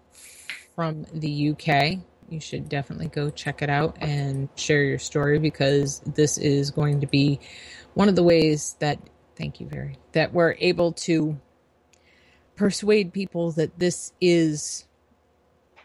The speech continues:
a valid form of tobacco harm reduction. If you don't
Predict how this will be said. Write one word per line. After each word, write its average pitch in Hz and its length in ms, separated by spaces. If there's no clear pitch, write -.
a 175 160
valid 156 680
form 151 520
of 147 840
tobacco 170 420
harm 170 220
reduction. - 560
If 175 320
you 165 140
don't 160 340